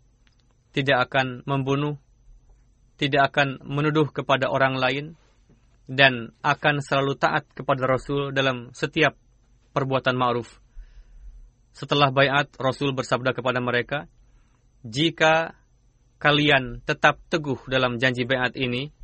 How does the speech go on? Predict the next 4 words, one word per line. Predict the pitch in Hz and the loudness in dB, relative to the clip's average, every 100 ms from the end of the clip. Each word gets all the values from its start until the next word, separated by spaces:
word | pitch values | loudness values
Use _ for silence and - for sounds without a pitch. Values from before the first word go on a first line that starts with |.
| - - _ _ - - - | -20 -20 _ _ -20 -20 -12
dengan | 135 143 139 127 | 0 4 4 0
segenap | - 123 135 156 - | -2 -2 2 2 2
ketulusan | - - 151 165 160 120 104 110 _ - | -4 -2 0 0 2 0 -2 -16 _ -6
dan | 135 131 113 | 0 0 0